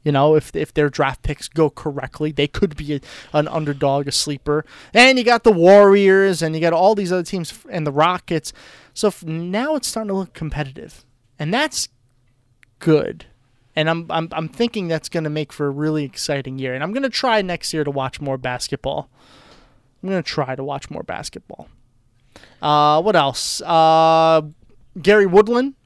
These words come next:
pretty, pretty impressive. He was extremely,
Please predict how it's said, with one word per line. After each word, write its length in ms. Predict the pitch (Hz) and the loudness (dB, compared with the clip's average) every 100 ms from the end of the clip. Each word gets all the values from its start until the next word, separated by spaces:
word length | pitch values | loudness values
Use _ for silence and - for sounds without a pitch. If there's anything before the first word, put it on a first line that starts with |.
| _ | _
pretty, 500 | - 202 196 196 185 | 2 2 2 -2 -4
pretty 380 | - 180 185 190 | -4 0 -2 -2
impressive. 720 | 170 - 165 - 180 170 - _ _ _ _ _ | -4 -2 -2 -2 -4 -6 -18 _ _ _ _ _
He 220 | 165 175 | -6 -4
was 320 | 160 139 - | -4 -6 -10
extremely, 1400 | 156 160 - - - 160 156 175 185 185 175 175 170 160 | -12 -10 -10 -10 -12 -12 -8 -6 -4 -4 -4 -4 -4 -8